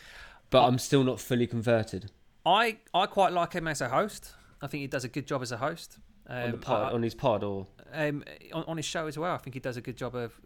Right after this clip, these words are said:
Speaker 2: kind of dealing with that. I think he handles himself very well, actually, as a host. Um,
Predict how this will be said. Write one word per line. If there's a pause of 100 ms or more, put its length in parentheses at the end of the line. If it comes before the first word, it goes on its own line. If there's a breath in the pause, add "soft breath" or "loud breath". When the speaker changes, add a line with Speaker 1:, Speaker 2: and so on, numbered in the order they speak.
Speaker 2:
kind
of
dealing
with
that.
I
think
he
handles
himself
very
well,
actually,
as
a
host. (140)
Um,